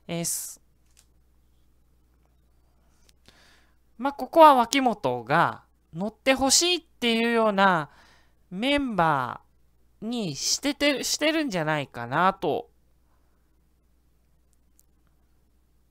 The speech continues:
は思います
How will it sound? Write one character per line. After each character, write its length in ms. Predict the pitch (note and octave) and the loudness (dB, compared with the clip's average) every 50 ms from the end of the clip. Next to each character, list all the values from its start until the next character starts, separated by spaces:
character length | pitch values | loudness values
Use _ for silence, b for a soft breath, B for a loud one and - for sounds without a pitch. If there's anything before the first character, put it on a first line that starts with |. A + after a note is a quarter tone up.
| _ _ _ _ _ _ _ _ _ | _ _ _ _ _ _ _ _ _
は 300 | G3+ A3+ C#4+ D4+ C#4 - - _ _ _ _ _ _ _ _ - | -2 2 2 2 2 0 -4 _ _ _ _ _ _ _ _ -12
思 320 | D#3+ E3+ F#3 G#3 A3+ A#3+ | -10 -6 -2 0 2 2
い 260 | B3+ B3 A#3 A#3 A#3 A3+ | 2 0 -2 -6 -6 -4
ま 240 | A3 A3 A3+ A#3+ | -2 2 2 2
す 480 | B3 - - - E3+ D#3+ D#3 D3 C#3+ - | 2 2 -2 -2 -2 -2 -2 -4 -4 -6